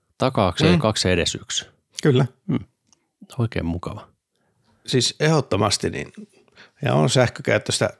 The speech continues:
Speaker 2: takaluukkua ja Bosen vehkeitä ja peliä ja pessaaria, niin, niin tota,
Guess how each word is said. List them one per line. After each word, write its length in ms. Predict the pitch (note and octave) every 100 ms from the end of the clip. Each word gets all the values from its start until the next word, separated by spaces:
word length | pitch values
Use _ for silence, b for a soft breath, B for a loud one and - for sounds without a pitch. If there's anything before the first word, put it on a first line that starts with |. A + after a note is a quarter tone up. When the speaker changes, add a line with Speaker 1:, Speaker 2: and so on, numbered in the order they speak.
| -
Speaker 2:
takaluukkua 840 | G2+ G#2 F#2+ F#2+ F#2 - - E2
ja 120 | - - - _ B B B B B B B B B B B B B2+
Bosen 500 | D3+ D#3 D3+ C3+ B2+ B B C3+ B - - C3+
vehkeitä 520 | C3 A#2+ - A#2 A2+
ja 100 | A2
peliä 380 | - B2+ B2+ A2
ja 80 | G#2
pessaaria, 600 | A2 - A2 F#2+ A2 G2+
niin, 220 | C#3+ C3 B B B B
niin 180 | D#3+ D#3+
tota, 400 | E3+ - F3